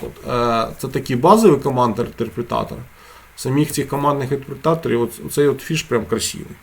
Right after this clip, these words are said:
Бачите, як він все красиво малює. На його можна теж опис почитати технічний, і там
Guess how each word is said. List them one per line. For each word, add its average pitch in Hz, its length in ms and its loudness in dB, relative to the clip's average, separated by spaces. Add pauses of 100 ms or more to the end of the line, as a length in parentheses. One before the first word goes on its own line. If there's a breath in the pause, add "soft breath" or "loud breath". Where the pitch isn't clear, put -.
(1080 loud breath)
Бачите, 143 340 0
як - 200 -2
він 120 80 -8
все - 160 -6
красиво - 460 -6 (140)
малює. 151 480 4 (500 loud breath)
На 143 260 -2
його 208 280 8
можна 165 260 6
теж 120 240 4
опис 117 260 0
почитати 147 580 0
технічний, 107 520 -2
і 113 180 -4
там 123 380 0